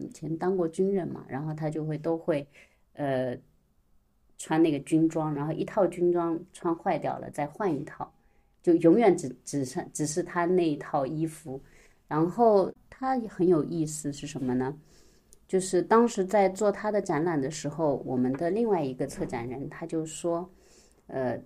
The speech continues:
呃，他叫臧红花，臧老师，他就建议说，嗯，用，把这个大同大张不同类型的作品做几个板块区分，就比如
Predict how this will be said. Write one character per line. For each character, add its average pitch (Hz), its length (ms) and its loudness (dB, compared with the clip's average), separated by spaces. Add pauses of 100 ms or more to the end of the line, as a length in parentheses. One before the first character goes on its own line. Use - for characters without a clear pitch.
(140)
呃， - 180 -10 (500)
他 208 160 -4
叫 202 160 2
臧 202 240 0
红 151 220 -2
花， 160 180 -4
臧 180 180 0
老 143 140 -4
师， - 320 -14
他 - 160 -8
就 202 120 -2
建 190 220 4
议 170 200 6
说， 160 420 -4 (140)
嗯， 147 500 -4
用， 165 480 0 (380)
把 127 260 -6
这 180 220 -2
个 139 440 -4
大 170 180 -2
同 165 200 -2
大 170 160 -2
张 165 200 -4
不 202 140 -10
同 196 220 2
类 233 120 2
型 156 200 -2
的 196 100 0
作 247 200 4
品 - 340 -4 (120)
做 170 140 -2
几 - 220 -8
个 127 280 -4 (160)
板 - 200 -6
块 160 240 -6
区 - 200 -8
分， 156 300 -2
就 151 100 -4
比 147 140 -6
如 131 240 -4